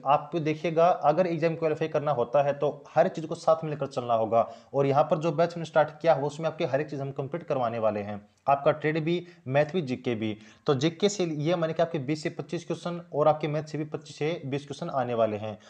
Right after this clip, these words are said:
और आपके ट्रेड से पचास से पचपन क्वेश्चन। तो इस प्रकार से आपका जो एक एग्जाम पैटर्न है आपका एसकेटी का ट्रेड का,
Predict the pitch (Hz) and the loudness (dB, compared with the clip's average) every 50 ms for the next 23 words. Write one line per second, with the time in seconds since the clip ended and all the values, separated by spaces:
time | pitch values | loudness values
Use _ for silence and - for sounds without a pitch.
0 | - - - 135 143 151 151 156 170 147 - 165 165 160 165 - 170 170 - - | -16 -6 0 2 2 2 2 2 -2 -2 0 -2 -2 -2 -2 -4 -4 -4 -4 -2
1 | - 147 151 - 180 175 - - - - 123 110 98 104 - - 110 101 101 95 | -2 -2 -2 -2 -6 -6 -8 -12 -8 -6 -8 -6 -6 -10 -10 -10 -10 -10 -10 -12
2 | _ _ _ _ - 151 151 147 156 196 202 - - 196 170 - 175 170 170 170 | _ _ _ _ 0 0 2 2 2 -2 -4 0 -2 -2 2 2 0 2 2 0
3 | 160 - - 165 143 151 156 139 165 160 - 151 156 135 165 160 147 - 156 151 | 0 0 0 -4 -2 -2 -4 -4 -6 -8 -6 -6 -4 -2 -2 -4 0 0 0 0
4 | 151 - 165 147 135 135 139 139 147 143 147 - 151 147 - - 156 147 151 143 | 0 -4 -8 -4 -2 0 2 4 2 2 2 0 -4 -4 -4 -8 -8 -6 -6 -6
5 | 139 - 143 139 139 139 143 147 165 160 | -4 -4 -4 -4 -2 2 2 2 2 2